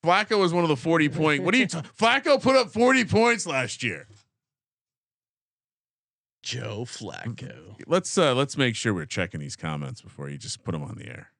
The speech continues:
Speaker 2: No, I, I read the comments. I don't, I don't speak for their veracity, Ryan.
Speaker 1: We do only have five receivers. But we
Speaker 2: Slow
Speaker 1: have
Speaker 2: it up
Speaker 1: three
Speaker 2: for some
Speaker 1: tight ends.
Speaker 2: receivers.
Speaker 1: Uh, you gotta call 'em pass catchers in F F P C.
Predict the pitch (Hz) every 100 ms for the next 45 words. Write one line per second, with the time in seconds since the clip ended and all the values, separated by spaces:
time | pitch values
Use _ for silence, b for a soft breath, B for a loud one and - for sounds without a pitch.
0 | _ 220 277 117 123 123 - 139 147 185
1 | 226 143 139 190 143 65 107 120 139 131
2 | 85 _ - 139 143 - 143 131 135 113
3 | 113 95 104 101 120 - 90 82 82 80
4 | 98 _ _ _ _ _ _ _ 104 113
5 | 135 139 135 123 110 95 98 90 78 -
6 | 65 62 - - - _ _ _ _ _
7 | _ _ _ _ _ _ _ _ _ _
8 | _ _ _ _ _ _ _ - 120 135
9 | 151 139 123 101 120 113 135 117 - -
10 | - _ _ _ _ _ _ _ _ -
11 | 226 196 175 190 185 180 147 101 104 95
12 | - 73 62 64 - 57 - - - -
13 | -